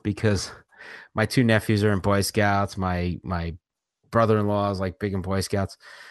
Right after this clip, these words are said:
So they said it's like, um, that whole thing where they just came out with the Girl Scouts and they said, uh, girls can be in the Boy Scouts. Uh, they say it's a big problem when girls get older. They wanna do a lot of the adventure stuff.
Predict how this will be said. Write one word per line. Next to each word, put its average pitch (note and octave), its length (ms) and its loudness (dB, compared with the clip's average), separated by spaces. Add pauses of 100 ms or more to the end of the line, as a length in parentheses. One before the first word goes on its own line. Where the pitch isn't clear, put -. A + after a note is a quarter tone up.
(140)
So G#2+ 380 4
they A#2 140 2
said A#2 380 0
it's F#2+ 240 -4
like, G2+ 260 0
um, G2 360 2
that A#2 180 4
whole C#3 200 4
thing B2+ 280 2
where G#2+ 120 2
they G#2 120 2
just G#2 220 -4
came G#2+ 200 2
out G2+ 300 2
with G2+ 120 -6
the F#2 60 -6
Girl G2+ 260 0
Scouts G#2 440 -2
and G2 100 -2
they F2+ 40 -2
said, F#2+ 320 -2 (580)
uh, G2 160 0
girls A2+ 340 2
can G#2 180 0
be G#2+ 120 4
in A2 100 4
the G2 60 2
Boy G#2 240 2
Scouts. C3+ 540 -4 (1300)
Uh, G2+ 500 2
they G#2+ 100 0
say B2 140 2
it's G#2 100 0
a G2+ 60 -2
big B2 240 0
problem A#2 400 0
when G#2 120 0
girls G#2 340 0
get G2+ 200 -2
older. A2 420 0
They G2+ 120 0
wanna G#2 260 0
do G2+ 160 -2
a - 20 0
lot G2 180 0
of F#2 60 -2
the F2+ 100 -2
adventure G#2 420 -2
stuff. - 420 -6